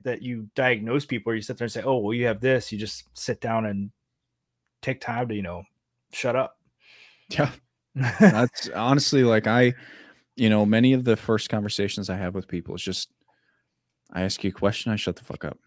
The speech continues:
Speaker 2: and I listen,
Speaker 1: <laughs>
Speaker 2: right? 'Cause I, I want you to expose to me your perception of reality.
Speaker 1: Yeah.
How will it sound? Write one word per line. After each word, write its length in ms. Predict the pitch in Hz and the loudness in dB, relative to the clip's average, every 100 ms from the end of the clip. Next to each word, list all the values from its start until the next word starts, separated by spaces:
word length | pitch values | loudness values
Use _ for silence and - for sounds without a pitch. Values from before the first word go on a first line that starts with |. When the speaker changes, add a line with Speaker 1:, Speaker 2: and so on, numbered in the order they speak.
| _ _ _ - | _ _ _ -10
Speaker 2:
and 120 | 98 95 | 0 2
I 40 | |
listen, 340 | 92 220 - 240 | 8 8 10 8
Speaker 1:
<laughs> 320 | 254 - 247 | 8 6 4
Speaker 2:
right? 160 | 196 - | 4 2
'Cause 160 | 120 110 | 4 6
I, 120 | 120 117 113 | 6 4 0
I 100 | 113 | 2
want 340 | 117 120 135 113 | 4 4 4 4
you 260 | 117 120 | 4 4
to 220 | 117 120 | 2 0
expose 580 | 107 - - 107 123 127 | 0 -2 2 4 4 2
to 120 | - 120 | 0 2
me 400 | 110 101 90 - _ - _ _ _ | 4 2 -2 -10 _ -20 _ _ _
your 320 | 95 107 113 | 0 4 4
perception 580 | 110 110 - 104 - 101 | 2 -2 0 0 0 -4
of 100 | 90 | -2
reality. 520 | 92 85 85 78 - - _ _ _ | -2 -2 -4 -8 -12 -18 _ _ _
Speaker 1:
Yeah. 180 | 123 156 | 0 0